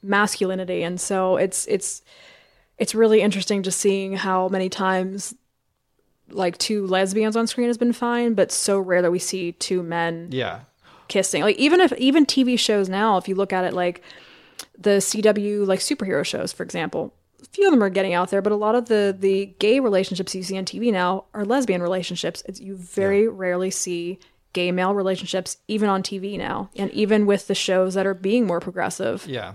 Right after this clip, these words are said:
Speaker 3: You're talking about a time when Call Me By Your Name is nominated for an Oscar, and it didn't show any dick.
Speaker 1: Mm-hmm.
Speaker 3: I mean, which is, like, fine. I mean, it didn't have to show dick,
Speaker 2: Did we see
Speaker 3: but
Speaker 2: no dick in that movie?
Speaker 3: there's, I
Speaker 1: Ooh,
Speaker 3: don't believe there's
Speaker 1: American Gods.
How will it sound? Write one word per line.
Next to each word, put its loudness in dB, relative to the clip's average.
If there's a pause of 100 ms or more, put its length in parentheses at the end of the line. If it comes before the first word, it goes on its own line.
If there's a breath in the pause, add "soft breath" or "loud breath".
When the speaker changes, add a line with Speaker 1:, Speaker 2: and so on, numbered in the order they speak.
(100)
Speaker 3:
You're -4
talking -4
about -2
a -6
time -2
when -2
Call 0
Me 0
By 0
Your 0
Name -2
is -4
nominated -4
for -4
an -6
Oscar, -6
and -4
it -4 (1400)
didn't -8
show -6
any -6
dick. -8 (220)
Speaker 1:
Mm-hmm. 2
Speaker 3:
I 4
mean, 0
which 0
is, -6
like, -2
fine. 0
I -6
mean, -4
it -6
didn't -2
have -4
to -12
show -6
dick, -8
Speaker 2:
Did 4
we 0
see 0
Speaker 3:
but 2
Speaker 2:
no 4
dick 0
in -2
that -4
movie? -6
Speaker 3:
there's, -12 (180)
I 0
Speaker 1:
Ooh, 8
Speaker 3:
don't 4
believe 0
there's 6
Speaker 1:
American 6
Gods. 4